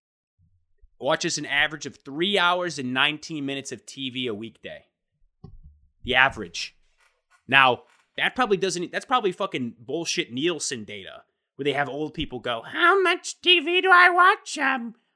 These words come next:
well, I watch Fox and Friends for four." That probably doesn't even include the streaming services. It's gotta be four hours a day.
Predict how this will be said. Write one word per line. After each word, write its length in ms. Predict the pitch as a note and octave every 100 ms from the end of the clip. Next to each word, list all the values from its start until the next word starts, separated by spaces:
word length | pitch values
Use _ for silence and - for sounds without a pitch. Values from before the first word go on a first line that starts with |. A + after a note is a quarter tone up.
| _
well, 120 | A3+
I 160 | D#4 D#4+
watch 340 | C4+ D4 D4
Fox 420 | - D#4+ G#4 - A3+
and 180 | G#3
Friends 380 | - - C#4+ D#4+
for 120 | -
four." 280 | C4 F4+ F#4 - _ _
That 140 | F3+ F#3+
probably 180 | A3
doesn't 180 | G3+ F#3+
even 100 | F#3+
include 280 | E3+ G#3 A3+
the 60 | C#3+
streaming 380 | - F#3+ C#3
services. 580 | - G2 D#2+ - - - _ _ _ _ _ -
It's 120 | C#3+
gotta 220 | G#3 A3
be 140 | E3
four 300 | B2 E3+ D#3
hours 340 | C#3+ C#3 A2+ G#2
a 60 |
day. 220 | G2 G#2+